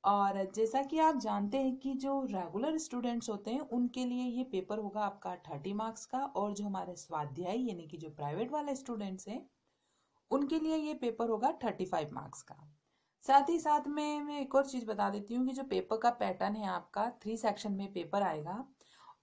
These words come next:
और इन थ्री सेक्शन में आपके सेक्शन होंगे ए, बी और सी, जो आपको स्क्रीन पर शो हो रहे हैं। साथ साथ में पार्ट ए में, अ, फाइव क्वेश्चन आएंगे, वन मार्क्स का एक क्वेश्चन होगा, तो कितने मार्क्स हो गए आपके? फ़ाइव मार्क्स।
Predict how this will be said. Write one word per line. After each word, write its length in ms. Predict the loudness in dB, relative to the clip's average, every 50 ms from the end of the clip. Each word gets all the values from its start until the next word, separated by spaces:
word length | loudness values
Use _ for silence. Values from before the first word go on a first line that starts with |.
| _ 10
और 340 | 12 12 12 10 6 2 0
इन 200 | 0 2 2 2
थ्री 200 | 0 0 0 0
सेक्शन 380 | 2 0 0 0 0 -2 -2 0
में 120 | 0 0 2
आपके 300 | 0 0 0 -2 -2 -2
सेक्शन 400 | -2 -2 -4 -4 -4 -4 -2 -2
होंगे 240 | -2 -2 -2 -4 -6 -8 -8 -4
ए, 300 | -2 0 0 0 0 -2 -6
बी 440 | -10 -8 -6 -4 -4 -4 -4 -4 -2
और 160 | -2 -2 -2 -2
सी, 340 | -6 -8 -6 -6 -6 -6 -6 -10 -12 -10
जो 200 | -4 0 0 2
आपको 480 | 2 2 0 -4 -8 -6 -4 -4 -4
स्क्रीन 400 | -4 -6 -10 -14 -12 -12 -12 -10
पर 120 | -10 -10 -10
शो 200 | -6 -4 -2 0
हो 180 | 2 2 2
रहे 140 | 2 2 2
हैं। 300 | 2 2 0 -2 -4 -8 -12 -20 -20 -20 -20 _ 4
साथ 240 | 8 10 10 10 10
साथ 220 | 8 6 4 4
में 160 | 4 2 0
पार्ट 400 | 4 6 8 8 8 8 4 2 2
ए 120 | 4 4
में, 300 | 4 4 2 0 -2 -4 -6 _ _ 2
अ, 100 | 2 2
फाइव 380 | 4 8 8 8 8 8 6 4
क्वेश्चन 300 | 2 4 4 4 4 2
आएंगे, 260 | 2 2 2 2 0
वन 260 | 4 8 8 8 8
मार्क्स 320 | 8 6 4 4 2 0 -2
का 120 | -2 -2
एक 280 | 0 0 -2 -4 -2 2 4
क्वेश्चन 300 | 4 4 4 2 0 0
होगा, 260 | 0 2 2 2 0
तो 240 | 2 2 2 2 2
कितने 380 | 0 -4 -8 -6 -4 -2 -2 0
मार्क्स 300 | 0 0 0 -2 -4 -6
हो 60 | -4
गए 120 | -4 -4
आपके? 340 | -4 -4 -6 -8 -10 -10 -10
फ़ाइव 360 | 0 4 6 6 6 4 0 -6
मार्क्स। 360 | -8 -10 -10 -10 -14 -18 -20